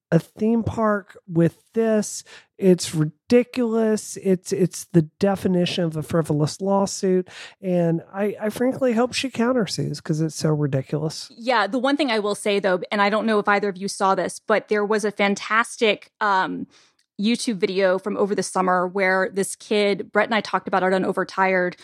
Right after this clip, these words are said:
Speaker 2: created his Taylor Swift themed theme park. His
Speaker 1: Hmm.
Speaker 2: video on, like, his idea, like, he kind of, like,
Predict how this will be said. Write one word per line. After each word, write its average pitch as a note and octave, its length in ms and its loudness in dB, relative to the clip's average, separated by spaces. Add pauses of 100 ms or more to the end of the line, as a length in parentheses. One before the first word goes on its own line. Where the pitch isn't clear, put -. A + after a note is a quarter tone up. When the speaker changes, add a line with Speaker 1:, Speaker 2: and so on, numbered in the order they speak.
(220)
Speaker 2:
created A3 760 -2
his G3 440 -2
Taylor A3 500 0
Swift - 500 -2
themed G3+ 480 -2 (200)
theme G3+ 180 0
park. - 480 0 (920)
His C4 260 0
Speaker 1:
Hmm. G#3+ 60 -2
Speaker 2:
video C4 380 4
on, G#3 300 0
like, F#3 140 -4
his G#3+ 160 -2
idea, G3+ 540 0
like, F3+ 160 -4
he G3 160 -10
kind G3 200 -2
of, F3 60 -4
like, F3 160 -4